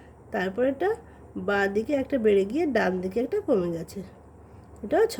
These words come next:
ঘরের হয়েছে। এইভাবে এই পাপড়িটা কমপ্লিট হয়েছে। এ পাশে পাপড়িটা করার সময় আমি একইভাবে ঠিক এখানে একটা ঘর ছেড়ে দু ঘর, তারপর চার ঘরে তিন লাইন, তিন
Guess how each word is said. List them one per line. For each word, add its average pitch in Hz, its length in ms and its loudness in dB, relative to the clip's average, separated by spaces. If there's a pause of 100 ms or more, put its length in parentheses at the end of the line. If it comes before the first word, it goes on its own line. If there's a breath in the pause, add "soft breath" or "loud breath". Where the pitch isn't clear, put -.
ঘরের 254 320 0 (120)
হয়েছে। 190 320 -12 (160)
এইভাবে 247 280 2
এই 349 80 4
পাপড়িটা 226 400 -4
কমপ্লিট 202 460 -2
হয়েছে। 185 260 -6 (640 loud breath)
এ 254 120 0
পাশে 330 220 0
পাপড়িটা 220 360 0
করার 185 240 -2
সময় 208 320 -4
আমি 226 220 0
একইভাবে 220 580 -2 (640 loud breath)
ঠিক 320 200 0
এখানে 240 260 0
একটা 214 280 -2
ঘর 233 180 0
ছেড়ে 214 300 0
দু 208 180 2
ঘর, 247 240 -2 (580 loud breath)
তারপর 196 300 -4
চার 214 300 0
ঘরে 240 260 2
তিন 226 200 2
লাইন, 262 240 4 (500)
তিন 220 160 -2